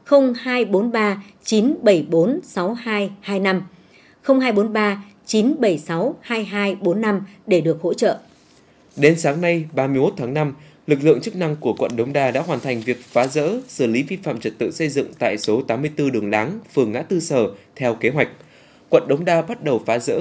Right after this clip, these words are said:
Speaker 2: xử lý vi phạm trật tự xây dựng tại số tám mươi tư đường Láng từ sáng hai mươi lăm tháng năm. Đến nay, sau sáu ngày triển khai, công việc đã cơ bản hoàn thành, bảo đảm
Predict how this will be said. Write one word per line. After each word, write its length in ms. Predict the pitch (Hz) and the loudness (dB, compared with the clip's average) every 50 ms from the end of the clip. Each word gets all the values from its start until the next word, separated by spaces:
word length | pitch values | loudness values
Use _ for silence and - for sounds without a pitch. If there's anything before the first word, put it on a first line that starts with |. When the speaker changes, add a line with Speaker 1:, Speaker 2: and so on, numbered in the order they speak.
| 220 240 | -4 -6
Speaker 2:
xử 140 | - - 135 | -4 -2 -2
lý 180 | 117 110 120 135 | 0 0 0 -2
vi 160 | 151 185 180 | -2 -4 -6
phạm 240 | - - 135 101 104 | -4 -4 -4 -4 -2
trật 200 | - 113 110 - | -4 -6 -4 -2
tự 120 | 120 107 | -4 -4
xây 160 | - - 160 | -2 -2 -4
dựng 220 | 143 143 139 - - - | -2 -2 -2 -4 -2 -2
tại 140 | - 82 110 | -2 -2 0
số 180 | - 107 113 | 0 -2 -2
tám 200 | - - 107 117 | 0 0 0 0
mươi 100 | 151 160 156 - | 0 -2 -2 -2
tư 120 | 151 143 | -2 -2
đường 200 | 123 110 104 104 | 0 -2 -2 0
Láng 240 | 110 107 110 151 190 165 | 0 0 0 -2 -4 -4
từ 100 | 156 123 | -4 -4
sáng 280 | - - 120 110 131 160 | -2 -2 -2 -2 -2 -2
hai 140 | 170 160 | -4 -4
mươi 120 | 156 151 151 | -2 -2 -2
lăm 140 | 151 143 143 | -2 -4 -4
tháng 180 | 113 104 120 139 | -6 -4 -2 -2
năm. 200 | 139 131 123 120 - - - - - - - - _ - - | -2 -2 -2 -6 -10 -18 -20 -20 -20 -20 -20 -20 _ -4 2
Đến 200 | - 147 160 190 | 4 4 4 4
nay, 220 | 196 190 190 180 | 2 0 0 -2
sau 240 | - - 180 170 170 | -2 -2 -2 -2 -2
sáu 220 | 165 - 139 156 | -2 -2 -2 -2
ngày 180 | 202 208 175 147 | -2 -2 -2 -2
triển 240 | - - 107 98 98 | -2 -2 -4 -4 -4
khai, 300 | - 143 143 143 139 135 - - - - _ | -4 -2 0 0 0 -2 -4 -10 -20 -12 _
công 160 | - 196 185 | -4 -2 2
việc 200 | 165 147 - 117 | 2 2 2 2
đã 140 | 131 139 190 | 0 -2 -2
cơ 180 | 190 - 208 180 | -2 -2 0 0
bản 220 | 170 147 107 110 | 2 0 0 0
hoàn 160 | 117 107 107 | -2 -4 -4
thành, 260 | 113 120 117 110 98 95 - - - - - | 0 0 0 0 0 -4 -10 -18 -20 -8 2
bảo 140 | 127 123 120 | 4 4 4
đảm 200 | 120 113 107 | 4 2 0